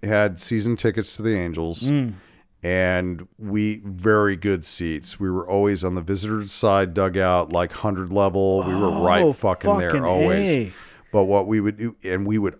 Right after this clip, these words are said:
Speaker 1: always get there early for batting practice, and I like to sneak over to the,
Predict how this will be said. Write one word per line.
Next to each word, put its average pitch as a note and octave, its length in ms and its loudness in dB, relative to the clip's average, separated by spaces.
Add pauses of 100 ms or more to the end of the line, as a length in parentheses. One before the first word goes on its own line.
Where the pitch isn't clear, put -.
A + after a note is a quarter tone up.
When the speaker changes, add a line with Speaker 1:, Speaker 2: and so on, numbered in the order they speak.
Speaker 1:
always A#2 380 4
get C3 160 2
there C#3+ 160 4
early A#2+ 320 4
for - 140 -4
batting G2 360 4
practice, F#2 680 -2 (840)
and E2+ 640 -2 (380)
I F2+ 220 2
like A2 240 4
to - 100 -4
sneak A2 280 -2
over G2+ 220 2
to F#2 160 -4
the, F#2 160 -4